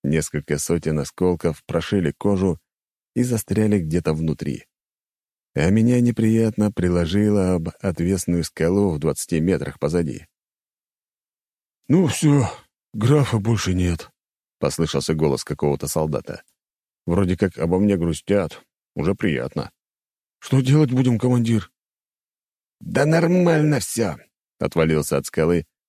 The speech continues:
и приземлился на ноги, подняв руку. "Пострадал только снаряд", — подошел к воронке и указал вниз. "Видали?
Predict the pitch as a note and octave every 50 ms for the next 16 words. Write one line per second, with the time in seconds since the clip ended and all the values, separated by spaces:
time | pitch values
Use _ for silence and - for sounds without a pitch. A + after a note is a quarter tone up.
0 | _ _ _ _ _ _ - A2+ A#2+ B2 B2+ B2 A2+ A#2+ A#2+ A#2+ B2 A#2+ G#2 -
1 | A2 A#2 B2 A#2 G2 D#2+ D2+ C#2 C2+ - - D#2+ D#2+ E2+ E2 D2 - - G2 E2+
2 | - - - - _ _ _ _ _ _ _ _ _ _ _ _ _ _ _ -
3 | - - C3+ - G3 G#3 G3+ G3+ G3+ F#3+ F3 F#3 F3 D#3+ - - - F#3+ F3 F3
4 | F3 D#3 - - - - _ _ _ _ _ _ _ _ - - D2+ C#2+ C#2+ -
5 | - E2 D2 - C#2+ D2+ E2+ F#2+ F#2 D#2+ - D#2+ D#2 D2 - E2 D#2 D2+ D#2+ D2
6 | C2+ C#2 B1 A1+ - - _ _ _ _ _ _ _ _ _ _ _ - - D#3+
7 | F#3 G#3+ G#3 F#3+ - -